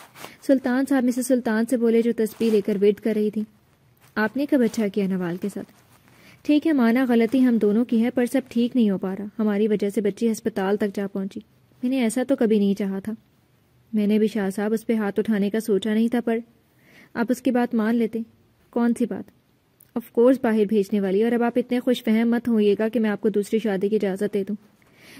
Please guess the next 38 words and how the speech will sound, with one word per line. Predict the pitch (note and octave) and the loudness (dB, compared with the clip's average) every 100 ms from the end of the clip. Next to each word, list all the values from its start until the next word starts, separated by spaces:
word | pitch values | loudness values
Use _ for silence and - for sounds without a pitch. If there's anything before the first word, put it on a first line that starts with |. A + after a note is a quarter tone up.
| - | -4
मिसेस | C4 D4 | 0 2
सुल्तान | C#4+ C4+ B3 A#3+ | 2 2 2 0
खफकी | A#3+ G#3+ - | -2 -2 -2
से | B3 B3+ | 0 0
बोली | A3+ G#3+ | 0 -2
थी। | G#3+ A#3 _ _ _ _ - | -2 -8 _ _ _ _ -4
"हमारी | A3+ G#3+ G#3 | -2 2 2
हुरिया | G#3+ G3+ A#3 | 2 2 2
भी | B3 | 2
तो | A3+ | 2
बर्दाश्त | G#3 F#3+ F3+ G3 | 0 -2 -4 -4
करी | - G3 | -6 -4
है | F#3+ | -4
बेगम, | F#3+ F3 G3+ - _ _ G#3 | -4 -4 -6 -10 _ _ -4
नवाल | G3 F#3+ | -2 0
ने | G3+ | 0
ठीक | G3+ G#3+ | 0 -2
ही | A3+ | -2
तो | A3 | -2
कहा | A3+ A3 B3 | -2 -2 -4
था।" | A3+ - _ _ _ _ _ _ _ _ _ _ _ _ | -6 -12 _ _ _ _ _ _ _ _ _ _ _ _
"हाँ | - C4+ | -4 -2
तो | C#4 | 0
कर | C#4+ C4+ | 0 4
लें | D4 C#4 | 4 4
दूसरी | B3 A#3 B3 | 2 0 -2
शादी। | A#3+ G#3 | 0 0
सुल्तान | A3+ C4 B3+ A#3+ C4+ | 2 0 2 0 0
साहब | C4+ C4+ | 0 0
दादा | A#3+ A3 | 0 0
पोती | A#3+ A#3 A3+ | 0 0 0
की | A#3 | 0
जंग | A#3 A3+ G#3+ | 0 0 2
में | A#3+ | 2
मुझ | A3 G#3 | 0 0
पर | B3 A3 | -2 0
जुल-, | A#3 - - | 0 -2 -4
जालिम | G3+ G#3 G3 G#3+ | -6 -2 0 0